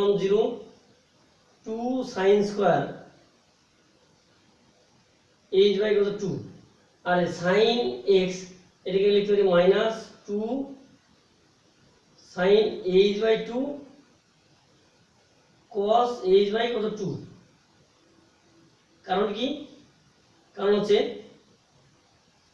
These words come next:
sin টু এক্স সমান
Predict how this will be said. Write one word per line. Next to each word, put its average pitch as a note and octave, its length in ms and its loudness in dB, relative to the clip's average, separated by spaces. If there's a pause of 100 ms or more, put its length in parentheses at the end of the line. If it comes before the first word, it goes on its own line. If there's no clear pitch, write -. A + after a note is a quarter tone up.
(600)
sin G3+ 320 2 (200)
টু A3 80 -8 (180)
এক্স - 160 -2 (2500)
সমান F3+ 240 0